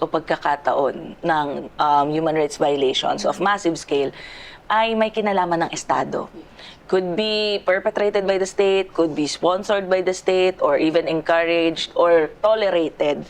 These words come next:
may role ang Estado doon. Um, of course, hindi natin tinatanggal na meron ding role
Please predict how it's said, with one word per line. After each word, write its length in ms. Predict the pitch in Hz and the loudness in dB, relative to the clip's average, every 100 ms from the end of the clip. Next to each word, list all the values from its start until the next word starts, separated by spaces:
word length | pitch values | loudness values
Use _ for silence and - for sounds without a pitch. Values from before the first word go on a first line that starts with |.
| - - - | -16 -16 -4
may 160 | 185 185 | 0 2
role 240 | 165 160 | 2 4
ang 160 | 139 139 147 | 2 -2 -8
Estado 480 | - 156 - - | -6 -4 -4 -6
doon. 320 | - - - - - - - - - | -6 -6 -6 -8 -14 -20 -20 -20 -4
Um, 560 | - 170 170 165 165 | 2 4 4 4 2
of 80 | 233 | 2
course, 160 | - 254 | 2 0
hindi 160 | 233 220 | 0 0
natin 240 | 202 202 196 | 0 0 0
tinatanggal 640 | 190 180 175 170 160 160 | 0 0 0 2 2 2
na 80 | 160 | 2
meron 320 | 170 175 175 | 2 4 2
ding 240 | 165 170 | 2 2
role 240 | 165 170 | 4 4